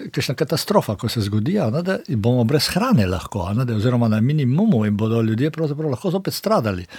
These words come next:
In izkušnja, ki bi bila za razmisliti, a ne, da polovico Slovencev štirideset dni ne je, pa ne bo noben umrl zaradi tega, ne.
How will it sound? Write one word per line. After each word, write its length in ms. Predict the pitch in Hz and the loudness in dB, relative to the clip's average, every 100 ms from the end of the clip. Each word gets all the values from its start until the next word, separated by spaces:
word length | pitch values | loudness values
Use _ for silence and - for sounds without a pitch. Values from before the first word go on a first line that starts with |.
| - - - 123 | -16 -16 -2 0
In 80 | |
izkušnja, 540 | 123 - 202 - 196 175 - - _ _ - _ _ _ - | 2 0 -2 2 2 2 -4 -20 _ _ -20 _ _ _ -10
ki 140 | 135 | -6
bi 80 | 113 | -2
bila 220 | 110 151 139 | 0 2 4
za 160 | 147 - | 2 4
razmisliti, 800 | 127 139 101 104 156 233 226 117 | 4 4 4 0 0 -2 -4 -2
a 20 | 120 | -2
ne, 80 | 156 | -2
da 140 | 135 - - - _ | -6 -8 -20 -20 _
polovico 480 | 123 117 151 - 165 | 2 4 2 0 0
Slovencev 640 | 127 123 156 - 156 147 | 0 0 0 0 -2 -2
štirideset 480 | - - 147 127 120 | -6 -4 -4 -4 -4
dni 180 | 110 156 | -2 2
ne 160 | 127 104 | 2 4
je, 300 | 110 151 196 - | 4 2 0 -4
pa 100 | 117 | -2
ne 100 | 104 | -2
bo 140 | 98 | 0
noben 300 | 101 95 107 | 0 0 0
umrl 300 | 160 151 160 | 0 0 0
zaradi 340 | 151 160 151 165 | 0 0 -2 -4
tega, 240 | 170 165 - | -2 -4 -2
ne. 160 | 117 | -2